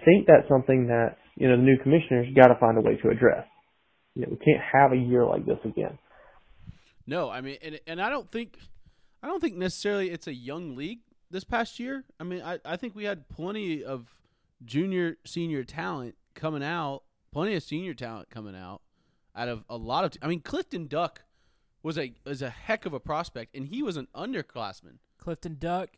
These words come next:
Speaker 3: Keenan Brown,
Speaker 2: Y-, yeah,
Speaker 3: and
Speaker 2: Keenan Brown, I mean, they were
Speaker 3: and Penny
Speaker 2: talking,
Speaker 3: Hart.
Speaker 2: he was a top, I mean, he was, Keenan Brown was in and out of the top probably eight, eight, nine tight end prospects within the draft, and they don't get 'em.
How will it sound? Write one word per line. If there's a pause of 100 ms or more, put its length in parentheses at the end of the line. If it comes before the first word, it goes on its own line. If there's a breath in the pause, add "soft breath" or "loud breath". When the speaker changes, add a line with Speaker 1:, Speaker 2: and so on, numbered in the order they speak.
(220)
Speaker 3:
Keenan
Brown,
Speaker 2:
Y-,
yeah,
Speaker 3:
and
Speaker 2:
Keenan
Brown, (260)
I
mean,
they
were
Speaker 3:
and
Penny (100)
Speaker 2:
talking,
Speaker 3:
Hart. (280)
Speaker 2:
he
was
a
top,
I
mean,
he
was, (320)
Keenan
Brown
was
in
and
out
of
the
top
probably
eight, (280)
eight,
nine
tight
end
prospects (1040)
within
the
draft,
and (420)
they
don't
get
'em.